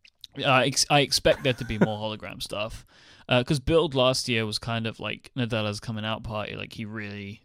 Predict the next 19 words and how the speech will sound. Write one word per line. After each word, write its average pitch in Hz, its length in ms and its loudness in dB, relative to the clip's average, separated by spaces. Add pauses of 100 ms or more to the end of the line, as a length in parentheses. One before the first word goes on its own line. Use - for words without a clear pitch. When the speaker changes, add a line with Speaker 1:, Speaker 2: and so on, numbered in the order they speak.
Speaker 1:
set - 420 -2
his 110 420 -6 (1000)
vision 120 220 2
of 104 80 -4
the 104 60 -10
future, 123 440 -4
I 110 80 -12
think, 110 240 -12
if 113 100 -14
I'm 110 300 -8
remembering 107 480 -4
it - 120 -16
correctly. - 580 -12 (600)
Um, 110 460 -4
so 117 300 0
I'm, 117 300 -6
I'm 123 120 -2
excited 123 520 0
to, - 200 -10